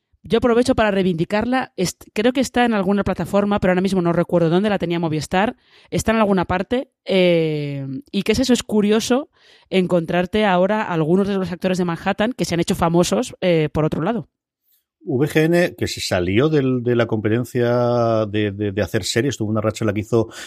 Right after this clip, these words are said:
Speaker 2: varias series, especialmente dos. Una fue Manhattan y la otra fue Underground, que es una de las que tengo yo la espinita de no haber podido ver, que las críticas americanas hablaban maravillas, igual que en el caso de Manhattan, y decidieron que les salía muy caro, que no tenía, eh, posibilidad de salir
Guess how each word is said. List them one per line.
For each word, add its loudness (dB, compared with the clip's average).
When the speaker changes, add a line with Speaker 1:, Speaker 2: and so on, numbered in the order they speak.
Speaker 2:
varias -2
series, 0
especialmente -2
dos. 0
Una -2
fue -2
Manhattan -2
y 4
la 2
otra 2
fue 0
Underground, 0
que -4
es -8
una 0
de 2
las -2
que -2
tengo -2
yo 2
la 2
espinita -2
de 2
no 0
haber 0
podido -2
ver, -2
que -4
las 0
críticas -2
americanas -2
hablaban 0
maravillas, -2
igual -2
que -2
en -4
el -4
caso -4
de 0
Manhattan, -2
y 0
decidieron 0
que -2
les -2
salía -2
muy 0
caro, -2
que -4
no -2
tenía, -2
eh, -2
posibilidad -2
de 0
salir 0